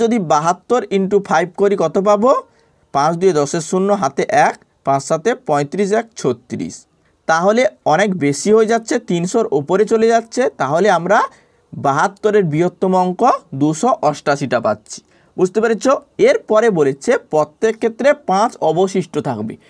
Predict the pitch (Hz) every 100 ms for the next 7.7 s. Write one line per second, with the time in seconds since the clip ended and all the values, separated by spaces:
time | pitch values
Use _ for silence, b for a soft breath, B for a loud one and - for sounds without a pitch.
0 | b b - 151 226 233 151 190 220 214
1 | 247 233 214 - 269 220 165 120 - -
2 | 117 143 156 208 247 254 233 185 190 247
3 | 220 208 - 247 233 226 254 233 202 220
4 | 214 _ _ - 151 - - 214 226 220
5 | 240 - b b b b b - 156 220
6 | 226 220 - 151 180 208 196 196 214 226
7 | 220 214 220 226 226 175 202